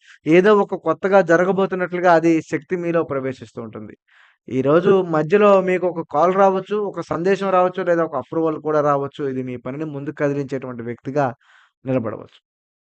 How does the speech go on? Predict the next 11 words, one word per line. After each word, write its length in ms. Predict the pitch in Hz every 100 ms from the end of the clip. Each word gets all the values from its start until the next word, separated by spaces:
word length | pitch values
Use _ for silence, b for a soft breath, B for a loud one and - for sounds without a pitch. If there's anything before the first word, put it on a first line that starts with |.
| -
ఈ 100 | 127
రోజున 480 | 135 165 202 196 175
మీరు, 320 | 151 156 160 147 - _
మీకు 180 | 131 127
నేర్చుకునేటువంటి 760 | 135 160 - 196 202 190 190
పాఠం 360 | 175 165 180 202
ఏంటంటే 240 | 190 185
పని 240 | 180 165 180
పూర్తయ్యే 480 | 170 190 185 202 196
రోజు 260 | 190 180
కా-, 380 | 180 180 175 170